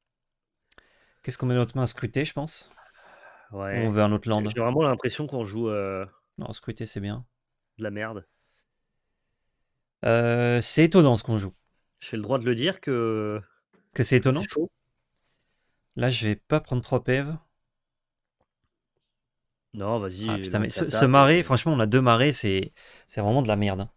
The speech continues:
Speaker 2: Mais c'est pour ça, même en termes de fonctionnalité, leur deck, il est chelou, quoi. Tu joues des Duress. En fait, est-ce qu'il fallait pas jouer mono bleu ?
Speaker 1: C'est peut-être que là, ouais, c'est mieux de jouer mono bleu.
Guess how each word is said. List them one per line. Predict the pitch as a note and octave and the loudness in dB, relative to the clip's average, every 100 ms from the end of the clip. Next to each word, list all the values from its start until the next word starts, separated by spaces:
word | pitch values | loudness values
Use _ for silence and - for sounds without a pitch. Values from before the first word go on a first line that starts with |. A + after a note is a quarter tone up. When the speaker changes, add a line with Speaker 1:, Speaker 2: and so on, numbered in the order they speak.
| _ _ _ _ _ _ _ _ _ _ - | _ _ _ _ _ _ _ _ _ _ -16
Speaker 2:
Mais | G2+ | -14
c'est | - | -10
pour | G#2+ | -8
ça, | - C#3+ A2 | -2 0 0
même | C3 C3 | -2 -2
en | A2+ | -2
termes | B2 | -2
de | A2 | -2
fonctionnalité, | - A#2 B2 A2+ A#2 D#3+ | -8 -6 -4 -4 -2 -2
leur | A2 | -2
deck, | G#2 A#2+ | -2 -6
il | G2 | -8
est | |
chelou, | - A2+ B2+ | -8 -6 -6
quoi. | A#2+ F#2 | -4 -8
Tu | F2 - | -8 -10
joues | G2+ | -8
des | G2 | -6
Duress. | F#2 A2+ A#2+ C#3 - - _ _ _ - | -4 0 0 0 -4 -8 _ _ _ -12
En | A2+ | -6
fait, | F3+ A#2+ | -4 -4
est-ce | - | -10
qu'il | - | -6
fallait | B2+ A#2+ | -4 -2
pas | B2 | -2
jouer | A2+ | -2
mono | A#2+ A2+ A2 | -2 -2 -2
bleu ? | A#2 B2 _ _ _ _ _ _ _ - - | -4 -6 _ _ _ _ _ _ _ -20 -20
Speaker 1:
C'est | - _ | -20 _
peut-être | D#3+ - | -4 0
que | C3 | 2
là, | A#2 A2 G#2+ G#2 | 4 4 4 2
ouais, | G#2 | 0
c'est | - G#2 | -2 -4
mieux | G#2 | -4
de | |
jouer | A2 G#2 | -4 -4
mono | G2+ G2+ | -4 -6
bleu. | G2 | -8